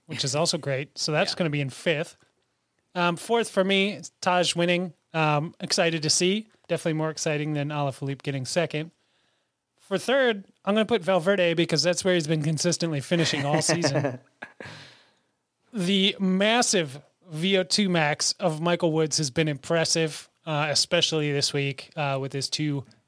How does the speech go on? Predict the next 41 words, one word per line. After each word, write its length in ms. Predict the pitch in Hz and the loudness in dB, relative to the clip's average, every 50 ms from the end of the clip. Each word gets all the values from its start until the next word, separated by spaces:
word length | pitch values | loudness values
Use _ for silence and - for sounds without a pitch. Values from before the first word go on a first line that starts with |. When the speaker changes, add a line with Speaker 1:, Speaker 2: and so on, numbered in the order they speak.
| _ _ | _ _
Speaker 1:
top 220 | - 160 143 131 | -6 -4 -4 -4
five 220 | - - 131 123 117 | -4 -6 -8 -6 -6
finishes. 520 | - 143 139 127 - - 139 135 - - - - - _ _ _ - | -6 -4 -4 -4 -4 -4 -4 -2 -4 -4 -6 -8 -18 _ _ _ -6
I'll 100 | 180 175 | -4 -2
put 180 | - 190 170 147 | 0 0 -2 0
that 200 | 165 156 165 151 | 0 0 0 0
in 180 | 156 160 151 139 | 0 -2 -2 -2
second. 440 | 127 - - 180 - - 180 170 - _ - | 0 0 0 0 2 2 0 -2 -2 _ -2
And 320 | 196 208 208 202 190 - - _ _ _ _ _ _ _ _ _ _ - | 0 2 2 2 0 -2 -6 _ _ _ _ _ _ _ _ _ _ -2
number 200 | 185 196 196 196 | 0 2 2 4
one 200 | 180 196 196 175 | 2 2 2 0
for 120 | - - 151 | -2 -2 0
me, 300 | 156 180 190 170 160 143 | 2 2 4 4 2 0
and 200 | 139 147 151 147 | 0 -2 -2 0
most 220 | 151 170 - - | 2 2 2 0
surprising 640 | - 147 - 170 175 170 160 127 143 143 139 151 - - | 0 0 0 2 2 4 2 2 0 0 -2 -4 -6 -4
and 180 | - 160 143 135 | -4 -4 -2 0
most 240 | 151 170 - - | 0 0 0 0
exciting, 500 | 156 - - 185 175 160 139 131 131 131 - _ _ _ _ _ _ - | -2 -2 0 0 0 2 0 -2 -4 -6 -8 _ _ _ _ _ _ 0
is 180 | 247 196 - | 2 2 2
French 400 | - - - 196 185 175 - - | 0 -2 0 0 0 2 0 -2
third 320 | - - 165 151 143 123 - | 0 2 2 0 0 -2 -2
place. 440 | 165 165 160 147 139 - - - - - _ _ | 0 0 2 2 2 2 0 0 -2 -6 _ _
Speaker 3:
<laughs> 160 | - 107 101 117 | -14 -10 -8 -8
Yeah. 500 | 117 - - - - 165 160 160 156 156 | -6 -6 -6 -4 -2 0 2 2 4 2
Speaker 1:
Um, 160 | 151 160 160 - - - - - - - - - _ _ - - - | 0 -2 -6 -12 -16 -20 -20 -20 -20 -20 -20 -20 _ _ -12 -8 -4
who, 360 | - 254 294 294 294 311 302 277 - - - | 0 2 2 4 4 4 2 0 -2 -4 -4
who 140 | - 311 339 339 | -2 0 0 2
could 140 | - 359 | 2 2
have 120 | 285 240 190 | 2 2 2
predicted 520 | - 214 190 214 208 - - 190 165 156 | 0 0 2 0 -2 -2 0 -2 0 2
that 320 | 175 202 233 240 226 - - | 2 2 4 2 2 0 0
on 180 | 214 180 175 165 | 0 0 2 2
roller 280 | 165 160 160 156 156 | 2 2 2 2 2
derby 320 | 151 165 160 151 143 156 156 | 2 2 2 2 2 0 -2
before 360 | 139 147 - - 175 160 151 | -2 -4 -4 -2 0 0 0
this 180 | 143 156 143 | 0 0 0
season 320 | - - 151 139 123 139 135 | 0 -2 -2 -4 -6 -6 -6
started? 440 | 113 - - 139 131 127 127 120 120 | -6 -6 -4 -4 -4 -6 -6 -6 -4
Speaker 3:
Yeah. 160 | 120 113 104 98 | -2 -2 -2 -4
Speaker 2:
Mm-hmm. 460 | 120 120 113 113 110 113 110 104 | -6 -10 -12 -10 -10 -10 -10 -10